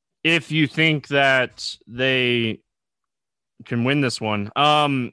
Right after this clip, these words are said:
so if Contact does win this, it's gonna be behind probably Spinks. Um, I would guess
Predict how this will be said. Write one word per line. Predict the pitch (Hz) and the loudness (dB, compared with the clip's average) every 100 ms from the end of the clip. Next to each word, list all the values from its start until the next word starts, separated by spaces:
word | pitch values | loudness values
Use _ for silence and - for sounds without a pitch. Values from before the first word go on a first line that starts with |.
| _ | _
so | - 185 185 | -4 0 2
if | 208 196 | 0 0
Contact | - 208 202 202 175 123 | 0 2 2 2 -2 0
does | 147 160 147 | 2 2 0
win | 135 127 | 0 2
this, | 123 117 - - | 2 0 -2 -8
it's | 147 - | -8 -6
gonna | 170 180 170 | -2 0 0
be | 131 147 147 | 0 0 0
behind | 131 135 123 135 131 127 123 113 110 _ _ _ _ _ _ _ _ | 2 0 2 2 2 2 0 -2 -6 _ _ _ _ _ _ _ _
probably | - 165 143 | -2 0 0
Spinks. | - - 160 196 147 - - - - - | -2 -2 0 0 -2 -8 -10 -12 -14 -4
Um, | 131 123 120 117 113 107 98 98 _ _ _ _ _ _ - _ _ _ _ _ _ _ _ _ _ _ _ _ _ _ _ _ _ _ _ _ _ _ _ _ - | 0 2 2 0 -2 -4 -6 -12 _ _ _ _ _ _ -20 _ _ _ _ _ _ _ _ _ _ _ _ _ _ _ _ _ _ _ _ _ _ _ _ _ -14
I | 139 | -10
would | 147 117 | -10 -6
guess | 151 190 180 - | 0 2 2 -2